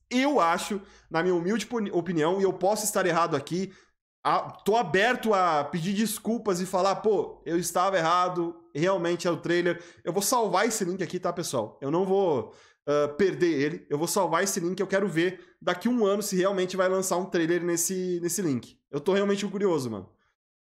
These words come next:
Seria o máximo, na minha opinião, mas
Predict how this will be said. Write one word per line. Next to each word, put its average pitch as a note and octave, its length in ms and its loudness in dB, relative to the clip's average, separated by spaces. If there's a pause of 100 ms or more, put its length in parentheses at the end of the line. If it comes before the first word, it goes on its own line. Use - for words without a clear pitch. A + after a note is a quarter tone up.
(520)
Seria F3+ 320 2
o B3 80 -2
máximo, G#3 800 -2
na C#3 160 -4
minha D3+ 140 0
opinião, C3 460 -2
mas D3+ 440 -2